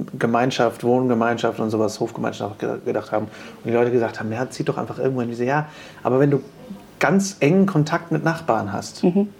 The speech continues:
Speaker 1: und du musst im Sommer alle zwei Tage mit dem eine Diskussion übers Grillen führen,
Speaker 2: Mhm.
Speaker 1: dann hast du da keinen Bock mehr drauf. Dann
Speaker 2: Nein.
Speaker 1: möchtest du vegane Nachbarn
Speaker 2: Nein.
Speaker 1: haben.“ Und das ist so ein bisschen dieses Ding, dass du einfach auch, wie, gerade mit Mitarbeitern auch, dass es so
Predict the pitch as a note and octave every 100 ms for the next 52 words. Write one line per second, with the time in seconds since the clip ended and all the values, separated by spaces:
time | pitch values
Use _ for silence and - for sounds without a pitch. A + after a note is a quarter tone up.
0 | - - - - - - - - - -
1 | D3+ D3 D3 D3 D#3 D#3 D3+ C#3+ F3 F3
2 | B2 A2 - - - C3+ F#3 - F#3+ F3+
3 | F#3 F3+ D#3+ C3 C3+ C3+ C3 C3 D3+ D#3+
4 | D3+ C3+ A#2 B2+ E3+ C4 G3+ - C3+ B2+
5 | C3 G3+ G#3+ A3 A3 A3+ A#3 E3 - -
6 | F4 C4 A#3+ - A3+ A3 G#3+ G3+ G3 F#3+
7 | G3 - G#3 - B2+ A#2 A2+ A2 A2+ -
8 | G3 G3 - B2+ A2+ B2+ - - - -
9 | D#3+ F#3 E3 C3+ C#3+ C3 A#2+ A#2 D#3+ A#2+
10 | A2+ A2 B2+ B2 - A#2+ - C3 B2+ B2
11 | - C3 C3 C3+ D#3+ C3+ C3+ C3 A#2+ A#2
12 | G#2+ A2+ A#2 A#2 - - B2 B2